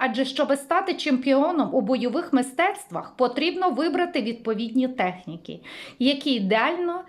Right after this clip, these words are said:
співвідносяться з психофізичними показниками конкретної людини. Тому мені, наприклад, довелось вибрати три найефективніші для мене техніки боротьби, які я відшліфував,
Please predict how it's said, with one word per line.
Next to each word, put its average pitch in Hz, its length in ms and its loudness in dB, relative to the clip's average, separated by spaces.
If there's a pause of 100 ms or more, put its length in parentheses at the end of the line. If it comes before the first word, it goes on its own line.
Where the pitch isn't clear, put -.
(140)
співвідносяться 254 1200 -2
з - 120 -12
психофізичними 294 1120 -2
показниками 254 840 -2
конкретної 226 800 2
людини. 277 540 0 (680)
Тому 294 320 6
мені, 302 320 6
наприклад, 285 640 2
довелось 233 540 2
вибрати 302 640 0 (420)
три 370 300 4 (220)
найефективніші 262 1400 2
для 202 240 0
мене 359 440 0
техніки 269 520 4
боротьби, 226 640 0 (400)
які 285 400 0
я 269 180 4
відшліфував, 262 1040 0